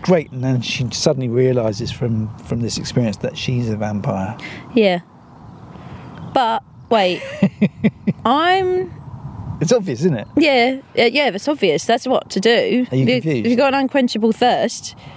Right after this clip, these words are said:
Speaker 2: you must be a vampire. But
Speaker 1: But then, but only if the blood then quenches it.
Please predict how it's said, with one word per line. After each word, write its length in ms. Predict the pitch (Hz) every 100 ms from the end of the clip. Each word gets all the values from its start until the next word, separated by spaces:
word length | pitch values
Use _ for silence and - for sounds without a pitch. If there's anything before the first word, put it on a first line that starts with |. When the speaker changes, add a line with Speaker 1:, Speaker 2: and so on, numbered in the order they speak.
| - -
Speaker 2:
you 60 | 254
must 140 | 269
be 80 | 277
a 20 |
vampire. 560 | 302 381 254 190 165 175 - - - - - - - -
But 480 | 339 208 180 -
Speaker 1:
But 80 | -
then, 280 | 170 175 165 -
but 180 | 156 - - - -
only 260 | 170 180
if 120 | 147
the 60 | -
blood 280 | 123 156 139 - - - - - - -
then 200 | 143 127
quenches 360 | - 143 - 101
it. 140 | -